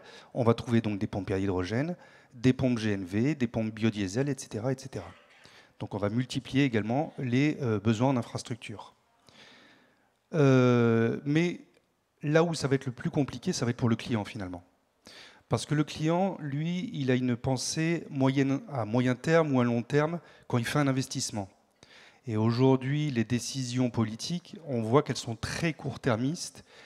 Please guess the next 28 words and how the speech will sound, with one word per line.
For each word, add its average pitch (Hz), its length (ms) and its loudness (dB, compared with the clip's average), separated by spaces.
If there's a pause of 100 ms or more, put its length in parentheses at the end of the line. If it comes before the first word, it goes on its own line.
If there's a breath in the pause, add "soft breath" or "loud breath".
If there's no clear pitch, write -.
(260 loud breath)
et 143 160 2
une 160 180 -2
décision 139 460 0
politique 135 520 -2
peut 151 180 2
venir 131 300 0
tout - 200 -4
entraver 127 500 0 (460 loud breath)
dans 127 180 2
une, 120 220 0
un 113 180 2
processus - 460 -6
de 127 100 -2
décision. 113 460 -6 (840 soft breath)
Donc, 110 400 -4
euh, 101 640 -2
c'est - 240 0
eux 151 100 6
que 147 80 -6
je 123 120 6
plains 135 180 4
le 127 60 4
plus, 170 260 -4
finalement, 117 380 -2
ce - 120 -6
sont 113 160 -6
nos 113 120 -2
clients. 98 280 -8